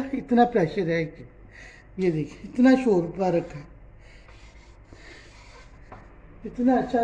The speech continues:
कलर है, देखो माशाल्लाह, देखिए कितना अच्छा कलर। गोश्त को मैंने नरम मुलायम कर दिया, देखिए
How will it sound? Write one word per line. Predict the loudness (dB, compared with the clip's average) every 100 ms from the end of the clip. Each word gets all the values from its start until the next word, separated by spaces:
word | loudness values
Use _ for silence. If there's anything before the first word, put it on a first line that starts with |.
| -2
कलर | -4 -4 -4
है, | -6 -6
देखो | -8 -8 -6
माशाल्लाह, | -8 -6 -8 -8 -8 -8 -12 -20 -20 -20 -18 -14 -12 -8
देखिए | -8 -8 -10
कितना | -10 -6 -4 -4
अच्छा | -6 -6 -6
कलर। | -6 -12 -12 -14 -16 -16 -20 -20 -20 -20 -20 -20 -20 -20 -20 -20 -16 -16 -16 -16 -16 -16 -18 -16 -14 -12 -14 -16 -20 -20 -20 -20 -20 -20 _ _ _ -18
गोश्त | 0 6 6 6
को | 2
मैंने | 4 4 4
नरम | 2 2
मुलायम | 2 2 0 0
कर | -2 -4
दिया, | -6 -16 -14 -14 -16 -20 -20 -20 -20 -10 -6
देखिए | -6 -10